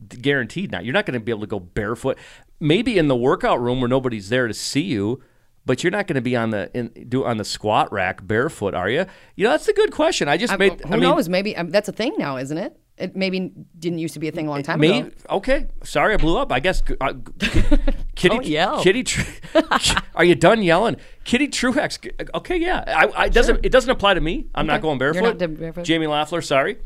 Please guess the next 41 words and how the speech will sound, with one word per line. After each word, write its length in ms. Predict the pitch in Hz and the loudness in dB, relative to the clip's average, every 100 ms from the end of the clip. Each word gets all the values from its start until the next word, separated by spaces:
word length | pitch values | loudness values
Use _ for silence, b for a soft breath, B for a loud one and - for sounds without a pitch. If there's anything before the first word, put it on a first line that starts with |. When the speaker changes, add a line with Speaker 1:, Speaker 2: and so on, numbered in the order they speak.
| - - | -8 -6
Speaker 1:
You, 140 | 151 | -6
you 160 | 139 143 | -4 -2
know, 60 | 131 | -2
you 120 | 131 | -2
didn't 200 | 139 127 | -4 2
sell 180 | 135 135 | 2 4
me. 140 | 214 | 4
You 120 | 147 | 6
did 220 | 131 120 | 6 4
a 20 | 135 | 4
really 180 | 143 127 | 4 4
good 120 | 117 | 4
job 280 | 131 196 165 | 4 2 0
of 40 | |
explaining 440 | 127 - 117 113 | -6 -6 -4 -2
the 60 | 107 | 2
Speaker 2:
She 80 | 110 | 4
Speaker 1:
benefit, 180 | 110 156 | 6 4
Speaker 2:
did. 140 | - | 2
Speaker 1:
but, 160 | 107 - | -2 -4
you 80 | 104 | -4
know. 100 | 104 B B B 120 | 0 B B B 2
And 60 | |
by 100 | 156 | 4
the 80 | 147 | 4
way, 100 | 143 | 4
Speaker 2:
Go 60 | 180 | 4
Speaker 1:
Jamie, 80 | 220 | 4
Speaker 2:
listen 200 | 254 339 | 4 4
to 40 | 220 | 4
that. 60 | |
Speaker 1:
Jamie, 140 | 196 202 | 6 6
it's 100 | - | 4
been, 140 | 185 | 2
like, 160 | 151 135 | 2 2
ninety 200 | 139 135 | 0 2
days. 300 | 139 135 120 | 2 2 -2
You 40 | |
should 40 | 117 | -4
share 220 | - 135 | 0 0
again. 280 | 120 101 | 0 -4